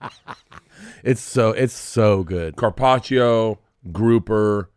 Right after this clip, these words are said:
Speaker 2: uh,
Speaker 1: Their
Speaker 2: uh,
Speaker 1: steak is
Speaker 2: ste-, we got
Speaker 1: amazing.
Speaker 2: two steaks. We got four
Speaker 1: The
Speaker 2: pastas. We got
Speaker 1: pasta, yeah.
Speaker 2: ossobuco. It was one of the best meals we've ever had.
Speaker 1: I love that I've brought, I've brought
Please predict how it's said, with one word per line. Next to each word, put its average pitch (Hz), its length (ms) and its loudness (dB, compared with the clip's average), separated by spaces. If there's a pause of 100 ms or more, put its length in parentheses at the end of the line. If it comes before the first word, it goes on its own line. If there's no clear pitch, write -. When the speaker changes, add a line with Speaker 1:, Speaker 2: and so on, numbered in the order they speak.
(240)
Speaker 2:
uh, 95 520 -2 (160)
Speaker 1:
Their 101 120 -4
Speaker 2:
uh, 87 80 -2
Speaker 1:
steak 101 540 -2
is 92 120 -2
Speaker 2:
ste-, 98 280 0
we 127 100 6
got 113 140 4
Speaker 1:
amazing. 95 120 0
Speaker 2:
two 139 120 6
steaks. 113 460 2
We 104 80 -4
got 98 160 0 (120)
four 123 220 4
Speaker 1:
The - 80 2
Speaker 2:
pastas. 101 560 2
We 104 60 -2
got 104 140 2
Speaker 1:
pasta, 95 280 2
yeah. - 40 -2
Speaker 2:
ossobuco. 104 540 2 (360)
It 120 80 2
was 151 180 2
one 127 180 0
of 120 40 2
the 117 60 0
best 110 280 0
meals 110 260 0
we've 101 260 0
ever 101 240 0
had. 92 360 -4
Speaker 1:
I 135 80 6
love 160 300 6
that 147 100 4
I've 127 240 2
brought, 117 440 2
I've 123 260 0
brought 113 300 -2